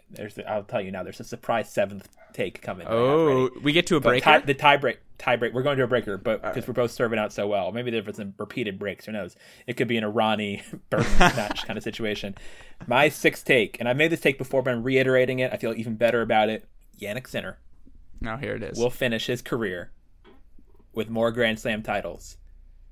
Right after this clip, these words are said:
Speaker 1: than any other active player who hasn't won a Grand Slam. And I will throw Thiem in there. Thiem was previously in that category. The one doesn't change my thinking. Jannik Sinner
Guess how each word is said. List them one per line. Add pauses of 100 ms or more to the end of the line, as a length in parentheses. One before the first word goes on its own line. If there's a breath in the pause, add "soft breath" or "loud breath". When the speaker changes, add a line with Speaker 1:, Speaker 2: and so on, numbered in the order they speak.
Speaker 1:
than
any
other
active
player
who
hasn't
won
a
Grand
Slam.
And
I
will
throw
Thiem
in
there. (260)
Thiem
was (300)
previously
in
that
category. (440 soft breath)
The
one
doesn't
change
my
thinking.
Jannik
Sinner